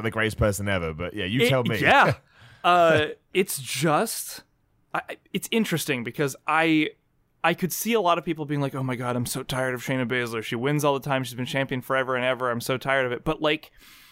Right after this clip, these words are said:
Speaker 2: not only is she legit as hell now, um, and I remember watching her when she seemed a little green in the ring, and, like,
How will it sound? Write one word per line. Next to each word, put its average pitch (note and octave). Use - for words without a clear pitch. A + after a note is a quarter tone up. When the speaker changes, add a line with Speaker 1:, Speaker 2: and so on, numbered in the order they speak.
Speaker 2:
not F3+
only G3
is E3
she D3+
legit C3+
as A#2
hell B2
now, G2+
um, A2+
and B2
I C#3
remember D3+
watching C3
her B2+
when B2
she C3+
seemed C3
a A#2+
little B2
green B2
in C#3
the D3
ring, D#3
and, C3
like, A#2